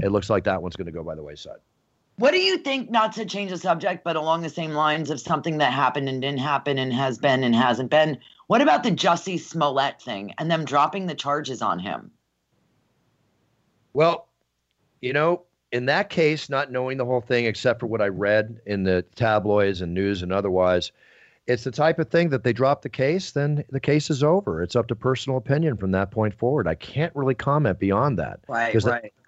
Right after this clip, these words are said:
Speaker 1: you know,
Speaker 2: Yeah.
Speaker 1: if he's not been declared guilty, uh, they drop the case. He's not been declared innocent, they drop the case. So what do you do? It's a personal opinion at that point, isn't it?
Speaker 2: Very true.
Speaker 1: Yep, very true.
Speaker 2: Mm-hmm.
Speaker 1: Uh,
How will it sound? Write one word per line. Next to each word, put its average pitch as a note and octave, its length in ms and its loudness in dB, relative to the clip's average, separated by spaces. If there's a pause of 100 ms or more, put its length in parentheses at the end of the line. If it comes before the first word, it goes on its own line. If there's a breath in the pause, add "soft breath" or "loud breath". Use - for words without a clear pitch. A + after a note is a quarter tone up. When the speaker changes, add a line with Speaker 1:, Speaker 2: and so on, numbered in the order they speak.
(640)
Speaker 1:
you A2+ 80 0
know, G#2+ 220 2
Speaker 2:
Yeah. G#2+ 100 0
Speaker 1:
if A2+ 60 -2 (280)
he's A2 260 0
not A#2+ 200 0
been C#3+ 80 -2
declared B2+ 340 -2
guilty, C3+ 600 -2 (220)
uh, G2 80 -4
they F#2 160 -4
drop A2+ 340 2
the A2 60 -8
case. B2 440 2
He's D#2+ 140 -10
not G2+ 160 -2
been G2 80 -8
declared F#2 260 -4
innocent, B2+ 380 -2
they - 80 0
drop G2 300 2
the - 80 -6
case. A2+ 340 0
So A2+ 100 -2
what A#2 120 0
do C3+ 80 2
you D3 80 4
do? F#3+ 260 2 (320 soft breath)
It's - 160 -2
a G2+ 60 4
personal G#2 400 2
opinion D3 340 4
at A2 80 -2
that E2+ 180 0
point, D2 240 -4
isn't D#2+ 220 -4
it? A#2+ 140 -4 (1300)
Speaker 2:
Very D3+ 260 0
true. B2 400 -2 (460)
Speaker 1:
Yep, A2+ 220 0
very G#2+ 200 2
true. C#3+ 300 0 (220 loud breath)
Speaker 2:
Mm-hmm. E3+ 340 0
Speaker 1:
Uh, A#2+ 80 2